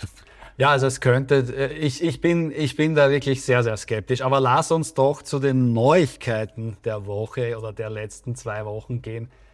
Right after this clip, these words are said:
Erst einmal haben wir die Zinssenkung gesehen. Ich glaube, wir brauchen nicht mehr viel drüber sprechen. Das dritte Mal in diesem Jahr hat die Fed die Zinsen gesenkt um weitere fünfundzwanzig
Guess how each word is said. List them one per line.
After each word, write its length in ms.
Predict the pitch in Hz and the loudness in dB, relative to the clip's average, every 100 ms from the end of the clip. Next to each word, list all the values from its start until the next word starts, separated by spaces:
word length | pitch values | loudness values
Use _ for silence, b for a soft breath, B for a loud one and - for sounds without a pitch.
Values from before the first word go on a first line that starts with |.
| b | b
Erst 300 | 110 117 - | -4 -4 -2
einmal 280 | 135 120 113 | 0 2 0
haben 260 | 107 123 127 | 0 0 2
wir 200 | 127 123 | 2 2
die 260 | 127 123 123 _ | 0 -2 -2 _
Zinssenkung 800 | - 139 175 - 131 131 135 135 | -4 -2 -2 -2 -2 0 -2 -2
gesehen. 460 | 127 127 113 127 | -2 -2 -4 -2
Ich 80 | 123 | -2
glaube, 280 | 123 110 120 | -2 -2 -2
wir 40 | |
brauchen 400 | 113 101 110 120 | -2 -2 -4 0
nicht 240 | 120 120 - | 0 0 -4
mehr 100 | 117 | -10
viel 220 | - 117 | -6 -8
drüber 260 | 120 117 110 | -6 -6 -6
sprechen. 680 | - 107 104 123 123 127 123 b b | -8 -10 -6 -6 -2 -4 -4 b b
Das 220 | 113 - | -8 -4
dritte 380 | 120 131 139 139 | 0 2 2 2
Mal 260 | 120 110 127 | 2 2 0
in 100 | 117 | -2
diesem 300 | 120 123 113 | -4 -6 -6
Jahr 240 | 107 110 | -6 -6
hat 180 | 117 - | -8 -8
die 80 | 117 | -10
Fed 540 | - 98 113 120 - _ | -8 -8 -8 -10 -20 _
die 160 | 120 110 | -6 -6
Zinsen 680 | - 120 127 131 135 120 117 | -4 -2 -2 -4 -4 -4 -4
gesenkt 720 | 117 - - 101 123 131 - - | -8 -8 -10 -8 -8 -10 -14 -10
um 160 | 117 | -8
weitere 640 | 107 98 117 123 113 113 117 | -6 -6 -4 -2 -2 -4 -4
fünfundzwanzig 720 | 123 120 123 117 107 110 117 | -4 -2 -2 -2 -4 -4 -10